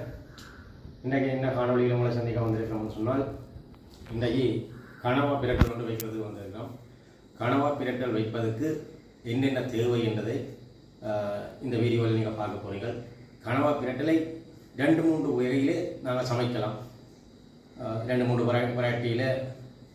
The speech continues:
ஆ, விதம் விதமா சமைக்க முடியும். இன்றைக்கு நாங்க பிரட்டல் கறி ஒன்று வச்சு காட்ட போறோம். ஆ,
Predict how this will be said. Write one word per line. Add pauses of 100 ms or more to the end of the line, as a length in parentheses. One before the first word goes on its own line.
ஆ,
விதம்
விதமா
சமைக்க
முடியும். (320)
இன்றைக்கு
நாங்க
பிரட்டல்
கறி
ஒன்று
வச்சு
காட்ட
போறோம். (640)
ஆ,